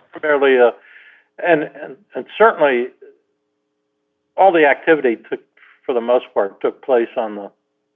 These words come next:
coasts. Tampa was just one big, Tampa Saint Pete was just one big retirement place. I mean, we went by hotels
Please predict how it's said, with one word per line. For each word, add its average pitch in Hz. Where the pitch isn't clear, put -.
coasts. -
Tampa 185
was 120
just -
one 139
big, 131
Tampa 151
Saint 131
Pete 151
was 113
just 135
one 135
big 131
retirement 120
place. 110
I 120
mean, 120
we 131
went 127
by 117
hotels 135